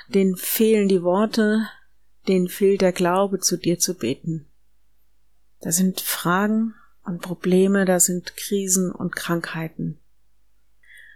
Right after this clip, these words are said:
Heute wollen wir dir bewusst alle bringen, von denen wir wissen, und wollen für sie beten, dass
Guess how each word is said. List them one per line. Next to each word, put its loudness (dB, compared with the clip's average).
Heute 4
wollen 6
wir 6
dir 8
bewusst 2
alle 4
bringen, 2
von 0
denen 4
wir 4
wissen, 2
und -4
wollen -2
für 0
sie 2
beten, 0
dass 2